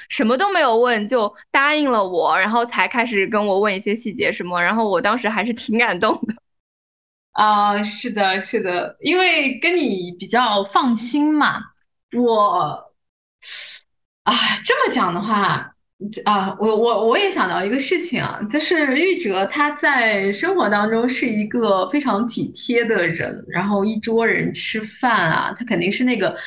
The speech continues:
Speaker 2: 会顾到大部分人的口味，然后张罗那个人啊。其实，其实，其实北河也是的，他们会记忌口。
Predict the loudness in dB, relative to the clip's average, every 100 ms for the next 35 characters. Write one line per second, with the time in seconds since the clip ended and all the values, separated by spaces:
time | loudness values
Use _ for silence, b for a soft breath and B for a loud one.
0 | B -8 -2 -2 0 2 2 2 0 0
1 | -4 -2 0 0 -4 -2 -2 0 2 2
2 | 2 0 0 0 2 0 -2 -4 -8 -2
3 | 0 2 2 0 0 -2 -2 -2 0 -2
4 | 0 0 0 0 0 0 0 0 0 -2
5 | -4 -4 -4 -6 -10